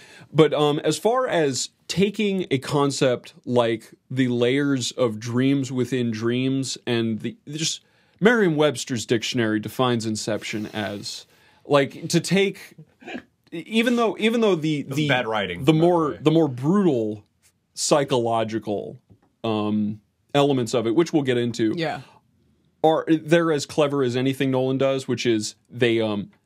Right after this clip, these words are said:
Speaker 1: they put on the air of being <laughs> clever, which is the reason I,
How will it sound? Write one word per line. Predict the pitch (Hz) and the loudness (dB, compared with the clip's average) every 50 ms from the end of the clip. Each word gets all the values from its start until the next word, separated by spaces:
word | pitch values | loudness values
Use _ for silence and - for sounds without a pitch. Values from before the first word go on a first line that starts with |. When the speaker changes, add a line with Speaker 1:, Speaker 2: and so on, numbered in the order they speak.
| _ _ _ - | _ _ _ -6
Speaker 1:
they | 127 120 120 | 0 2 2
put | 113 - - 156 147 | 2 2 2 2 2
on | 139 131 127 | 2 2 0
the | 120 - - | -2 0 2
air | 120 127 123 131 139 131 131 | 2 2 2 2 0 0 -2
of | 131 135 127 127 | -4 -4 -4 -4
being | 127 123 127 131 131 127 131 127 | -2 0 2 2 2 0 0 -2
<laughs> | |
clever, | - - 135 127 123 - 160 143 139 123 - _ _ - _ _ _ - - _ _ _ - - - - 294 - - 330 - _ _ _ | 0 2 2 2 4 2 0 -2 -2 -4 -8 _ _ -20 _ _ _ -20 -20 _ _ _ -20 -10 -4 -4 -4 -4 -4 -12 -12 _ _ _
which | - 143 135 - - | 0 0 0 0 0
is | 135 113 113 - | -2 -2 -4 -4
the | - 127 | -6 -4
reason | 120 127 131 131 123 120 | -2 0 0 0 0 0
I, | 90 117 113 113 | 2 2 0 0